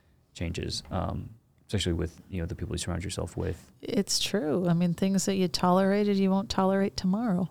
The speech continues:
Speaker 1: Exactly.
Speaker 2: I
Speaker 1: Yeah.
Speaker 2: mean, you won't tolerate that I only get to sleep three hours a night and start, you know, push yourself through a sixteen-hour day.
Speaker 1: Yeah.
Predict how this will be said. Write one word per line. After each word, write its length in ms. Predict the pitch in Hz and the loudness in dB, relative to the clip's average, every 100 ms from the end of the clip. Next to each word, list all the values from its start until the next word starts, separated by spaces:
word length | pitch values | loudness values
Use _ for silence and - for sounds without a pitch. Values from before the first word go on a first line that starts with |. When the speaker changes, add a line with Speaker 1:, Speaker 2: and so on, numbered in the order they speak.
| - | -2
Speaker 1:
Exactly. 480 | 101 95 90 - 65 | 0 2 0 -2 -6
Speaker 2:
I 40 | - - | -8 0
Speaker 1:
Yeah. 200 | 175 170 | 2 4
Speaker 2:
mean, 160 | 170 | 4
you 140 | 170 175 | 4 4
won't 180 | 180 | 2
tolerate 560 | 175 190 190 190 190 185 | 0 0 2 2 0 -2
that 240 | 196 185 | -2 0
I 200 | 180 185 | 2 2
only 200 | 180 185 | 4 2
get 180 | 180 180 | 2 0
to 80 | - | -2
sleep 340 | - - 196 - | -4 0 0 0
three 260 | - 185 | 0 2
hours 420 | 185 180 185 180 | 4 4 4 4
a 40 | 175 | 4
night 320 | 170 180 196 | 6 6 4
and 180 | 175 160 | 2 0
start, 320 | - 175 170 - - | 0 -2 -4 -10 -4
you 120 | 175 | -2
know, 60 | 180 | 0
push 280 | - - | 0 0
yourself 460 | 190 160 - 190 175 | 0 0 0 0 -2
through 220 | - 196 | 0 2
a 40 | 185 | 2
sixteen-hour 800 | - - - 196 202 190 180 | 0 -4 -2 0 2 2 2
day. 300 | 175 190 226 | 2 2 2
Speaker 1:
Yeah. 160 | - - | 0 -4